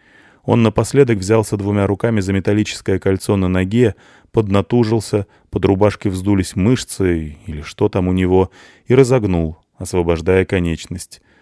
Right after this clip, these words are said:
Цепь аккуратно положил на стол. "Не выбрасывайте пока, это улика", предупредил он доктора. "Подождите в приемном",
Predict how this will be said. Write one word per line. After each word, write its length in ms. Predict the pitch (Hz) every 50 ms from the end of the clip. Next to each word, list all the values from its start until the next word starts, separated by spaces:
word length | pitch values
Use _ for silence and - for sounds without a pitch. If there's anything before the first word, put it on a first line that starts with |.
| _ _ _ _
Цепь 320 | - - - 110 117 120 - - -
аккуратно 500 | - 113 - - 98 92 87 - - 98
положил 420 | 87 - 92 90 87 82 85 82 85
на 140 | 87 85
стол. 480 | 85 - - - 85 80 78 80 - _ _ _ _ _ _ _ _ _ _ _
"Не 280 | - 85 82 80 80 80
выбрасывайте 840 | 80 82 82 85 85 87 87 82 - - - 80 78 76 - -
пока, 500 | - - 87 82 - - 85 78 76 - - _
это 260 | - - 82 - -
улика", 680 | 92 110 104 95 95 98 95 87 - - 76 73 71 _ _ _ _ _ _ _ _
предупредил 640 | - 104 95 92 82 - 92 90 80 87 92 95 -
он 240 | - - 90 90 92
доктора. 560 | 85 90 82 - - - 90 87 87 - - _ _ _ _ _ _ _ _ _ _ _ _ -
"Подождите 500 | - 107 127 123 123 170 220 214 - 120
в 80 | -
приемном", 680 | - 123 117 107 107 104 90 85 80 78 76 78 82